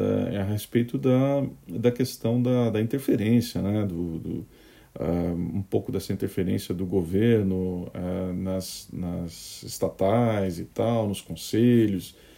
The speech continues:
e especialmente na Petrobras. E a aposta que falávamos ali na, na sexta-feira, ou a dúvida que falávamos, é que se realmente haveria uma renúncia de um dos conselheiros e tal. Pois bem, rolou nos nossos grupos aí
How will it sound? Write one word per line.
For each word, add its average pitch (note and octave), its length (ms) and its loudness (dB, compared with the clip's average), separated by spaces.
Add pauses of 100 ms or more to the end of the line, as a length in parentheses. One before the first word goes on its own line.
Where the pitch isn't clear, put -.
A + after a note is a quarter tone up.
(220)
e B2 100 2
especialmente A#2 800 0
na A#2+ 140 2
Petrobras. A#2+ 800 2 (600)
E C3+ 360 4
a G#2+ 300 4
aposta G#2+ 460 0
que - 80 -10
falávamos F#2+ 600 2
ali F#2 200 0
na, F2+ 300 -2
na F2+ 140 -6
sexta-feira, A2+ 720 0
ou G2 420 6
a F#2 40 2
dúvida G2 460 2
que - 120 -10
falávamos, G2+ 500 0
é G2+ 140 -2
que - 100 -18
se - 160 -2
realmente A#2 640 2 (340)
haveria G2+ 560 2
uma G#2+ 140 0
renúncia G2+ 640 0
de F#2 80 -6
um F#2+ 80 -2
dos F#2 140 -8
conselheiros G#2+ 560 -2
e C3 80 -2
tal. A#2 220 -2
Pois C3+ 180 0
bem, G#2+ 340 -2 (340)
rolou G2 240 4
nos G2+ 140 -2
nossos G2+ 320 0
grupos G#2+ 400 -2
aí G#2+ 320 2